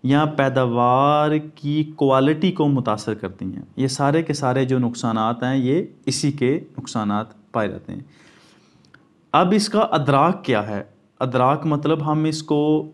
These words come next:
नेचुरल तरीके से इसको कम कैसे कर सकते हैं जड़ी बूटियों को?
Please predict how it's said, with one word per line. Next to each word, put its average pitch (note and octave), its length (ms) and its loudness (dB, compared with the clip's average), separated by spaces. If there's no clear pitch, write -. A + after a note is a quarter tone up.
नेचुरल C#3 640 2
तरीके C3+ 400 0
से C#3 320 0
इसको C#3+ 260 -4
कम C#3+ 300 0
कैसे G#2+ 300 -4
कर F#2+ 120 -8
सकते - 300 -14
हैं G2+ 220 -6
जड़ी A#2 200 2
बूटियों G#2 360 -6
को? - 140 -16